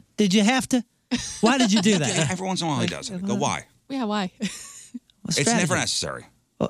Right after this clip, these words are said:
Speaker 2: It's
Speaker 1: eh,
Speaker 2: never necessary.
Speaker 1: eh, depends. <laughs> It depends.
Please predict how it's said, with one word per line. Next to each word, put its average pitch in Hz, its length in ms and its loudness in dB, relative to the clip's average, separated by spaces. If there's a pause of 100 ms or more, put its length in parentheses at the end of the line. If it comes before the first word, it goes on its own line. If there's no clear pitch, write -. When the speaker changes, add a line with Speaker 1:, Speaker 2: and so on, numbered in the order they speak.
Speaker 2:
It's 240 340 0
Speaker 1:
eh, - 20 0
Speaker 2:
never 240 200 0
necessary. - 360 -4
Speaker 1:
eh, 240 720 -4 (520)
depends. - 440 -4 (280)
<laughs> - 260 -10
It 247 320 -2
depends. 160 460 -6